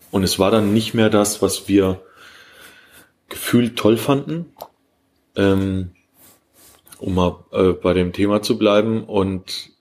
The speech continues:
das war dann ganz schwer, ähm, zu entscheiden, dass man das, was man eigentlich beschlossen hat, sein ganzes Leben zu machen, wegzugeben.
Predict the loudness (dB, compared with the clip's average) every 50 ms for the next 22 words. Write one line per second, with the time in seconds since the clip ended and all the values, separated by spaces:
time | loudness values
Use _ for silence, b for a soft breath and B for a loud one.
0 | _ -4 -4 -4 -2 0 0 2 2 2 0 -2 -2 -2 -4 -2 -2 -4 -6 -6
1 | -6 -4 0 2 4 4 4 2 0 -2 -6 B B B B B B B B B
2 | B B B B B _ _ _ _ _ -2 0 2 2 2 2 -2 -4 -8 -8
3 | -4 -2 -2 -2 -2 -2 0 0 0 0 2 2 0 0 0 0 -4 -2 0 0
4 | 0 0 0 -2 -2 -2 -2 -4 -4 -2 0 -2 -2 -2 0 0 0 0 0 -2
5 | -8 -12 -10 -8 -4 0 0 0 0 0 -2 -2 -2 -2 -2 -2 0 0 0 0
6 | 0 -2 0 2 2 2 2 0 -6 -6 -2 0 0 0 -2 -4 -8 -6 -6 -8
7 | -8 B B B B B B B B B B B B B _ _ -2 -2 -2 -2
8 | -4 -4 -4 -2 0 0 0 -2 -2 -4 -6 -6 -8